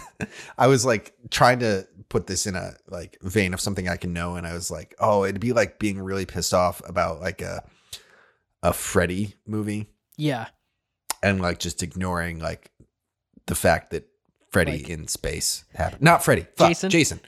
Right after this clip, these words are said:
Speaker 1: Ah. The fact
Speaker 2: Showing
Speaker 1: that
Speaker 2: your
Speaker 1: Jason
Speaker 2: <laughs>
Speaker 1: Oh, man, I'm so good at the horror movies. Um, no, the fact that Jason in space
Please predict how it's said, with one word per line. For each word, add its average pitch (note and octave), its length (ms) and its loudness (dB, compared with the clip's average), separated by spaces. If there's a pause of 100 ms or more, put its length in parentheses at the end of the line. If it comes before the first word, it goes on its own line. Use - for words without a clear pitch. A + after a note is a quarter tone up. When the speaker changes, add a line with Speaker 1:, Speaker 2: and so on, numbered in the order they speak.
(300)
Speaker 1:
Ah. D3 300 6 (480)
The A2 80 -6
fact A#2 180 8
Speaker 2:
Showing A3 240 8
Speaker 1:
that G#3 60 8
Speaker 2:
your F#3+ 60 6
Speaker 1:
Jason - 260 4 (380)
Speaker 2:
<laughs> - 360 -14
Speaker 1:
Oh, B2+ 240 8
man, A2 240 4
I'm G#2 80 0
so B2 320 4
good A2 140 0
at - 80 -12
the G2+ 100 2
horror G#2 180 2
movies. D#2+ 380 -6
Um, F2 400 0 (420)
no, G#2+ 200 6
the A2 80 -2
fact C3+ 240 4
that A#2+ 100 -2
Jason G2 400 0
in F#2+ 160 -4
space - 520 -2